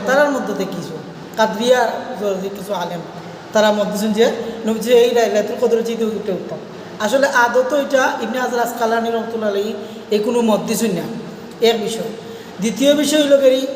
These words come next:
দেখো কা কোরআন দিয়ে আল্লাহ তাআলা নস সাবিত করে দিছেন, "ইন্না আনজালনাহু ফি লাইলাতুল কদর।" মানে আল্লাহ তাআলা নিজে কোরআনের মধ্যে কইছেন লাইলাতুল কদর এমন একটা রাত্রি যে রাত্রিটা হাজার রাত্রির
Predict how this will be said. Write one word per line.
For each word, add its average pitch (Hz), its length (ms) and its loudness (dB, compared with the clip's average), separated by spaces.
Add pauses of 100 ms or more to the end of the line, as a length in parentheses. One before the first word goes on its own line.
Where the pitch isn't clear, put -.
দেখো 254 220 4
কা 277 140 4
কোরআন 262 360 0
দিয়ে 277 140 2
আল্লাহ 254 240 2
তাআলা 247 300 -2
নস - 240 -6 (160)
সাবিত 220 280 -4
করে 226 160 4
দিছেন, 214 220 -2
"ইন্না 233 220 -2
আনজালনাহু 220 540 -2 (140)
ফি 220 80 -4
লাইলাতুল 208 460 -2
কদর।" 180 160 -4 (640)
মানে 220 140 0
আল্লাহ 247 260 4
তাআলা 269 280 6 (340)
নিজে 240 280 0
কোরআনের 277 360 2
মধ্যে 269 320 4 (240)
কইছেন 254 280 -2
লাইলাতুল 233 440 0
কদর 262 180 4
এমন 262 300 0
একটা 262 200 -4
রাত্রি 220 440 -2 (360)
যে 220 120 6
রাত্রিটা 226 460 2
হাজার 254 340 2
রাত্রির 220 240 -2